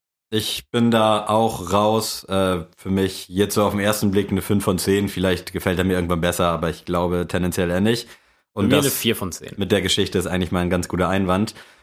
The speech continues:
Speaker 1: Und Travis macht natürlich auch weitere Sachen. Air Jordan eins Low. Wir haben mittlerweile einen High gesehen, wir haben Low gesehen, wir haben gefühlt alles von Travis, Fragment und Nike beziehungsweise Jordan gesehen.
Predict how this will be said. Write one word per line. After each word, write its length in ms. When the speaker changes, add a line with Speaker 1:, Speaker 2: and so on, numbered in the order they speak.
Speaker 1:
Und 240
Travis 380
macht 300
natürlich 420
auch 180
weitere 320
Sachen. 460
Air 240
Jordan 320
eins 260
Low. 360
Wir 100
haben 80
mittlerweile 380
einen 140
High 200
gesehen, 260
wir 120
haben 60
Low 200
gesehen, 240
wir 100
haben 80
gefühlt 320
alles 300
von 200
Travis, 460
Fragment 460
und 180
Nike 380
beziehungsweise 460
Jordan 360
gesehen. 320